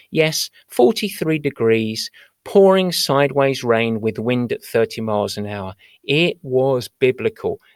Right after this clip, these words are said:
and the tough course just got tougher. And you know what, folks? That was okay, because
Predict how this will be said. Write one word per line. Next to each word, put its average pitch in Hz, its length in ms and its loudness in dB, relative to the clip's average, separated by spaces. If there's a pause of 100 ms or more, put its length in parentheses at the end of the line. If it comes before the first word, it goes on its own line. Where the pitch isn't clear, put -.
and 185 320 0
the 139 40 -6
tough - 340 -6
course 113 360 -6
just - 340 -6
got - 220 -2
tougher. 95 440 -14 (360)
And 170 160 0
you 180 80 2
know 175 220 4
what, 160 260 0
folks? - 520 -2 (200)
That 123 400 -2
was 123 300 -4
okay, 110 720 -2 (840)
because 156 420 0